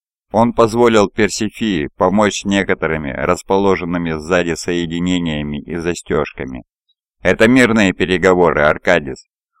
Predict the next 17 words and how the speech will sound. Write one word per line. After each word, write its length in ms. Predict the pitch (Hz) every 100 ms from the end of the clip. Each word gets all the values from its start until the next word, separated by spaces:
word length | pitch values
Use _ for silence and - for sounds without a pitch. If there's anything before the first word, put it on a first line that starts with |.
| _
Уж 240 | - 104 -
кто-кто, 720 | - 131 123 - 127 120 - -
а 120 | 95
ты 140 | 113
должен 400 | 110 117 104 101
понимать, 500 | 87 95 95 87 76 -
какая 480 | - - 95 90 87
это 160 | -
ложь". 420 | 92 90 69 - - _ _ _ _ _
Гекатан 560 | - 90 98 95 104 104
не 100 | 101
ответил. 540 | 92 92 87 73 65 - _ _ _ _ -
"Мы – 380 | 92 110 120 -
забытые 640 | - - 101 95 104 101 98
сыны", 480 | - 104 95 71 60 _ -
продолжал 640 | 85 85 87 85 92 80
Аркадис. 640 | 85 - 90 78 67 64